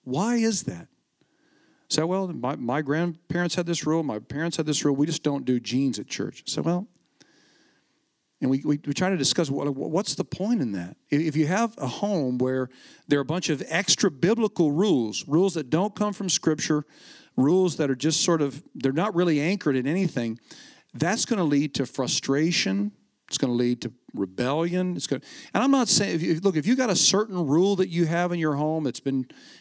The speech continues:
handed down from generation to generation, I mean, if you can, if you can,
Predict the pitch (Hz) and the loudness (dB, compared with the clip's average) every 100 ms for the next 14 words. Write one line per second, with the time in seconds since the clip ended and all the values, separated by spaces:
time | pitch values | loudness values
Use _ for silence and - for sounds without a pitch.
0 | - 156 170 175 156 160 160 151 131 147 | -6 -2 0 0 0 0 -2 -2 0 0
1 | 151 151 160 160 135 139 135 135 139 147 | 0 0 -2 -4 -2 0 0 0 -2 -4
2 | 143 _ _ - - - - _ _ 175 | -6 _ _ -20 -20 -20 -20 _ _ -2
3 | 190 202 262 226 185 185 240 214 180 254 | 2 4 4 2 -2 -4 -6 0 4 4
4 | 190 151 | 2 0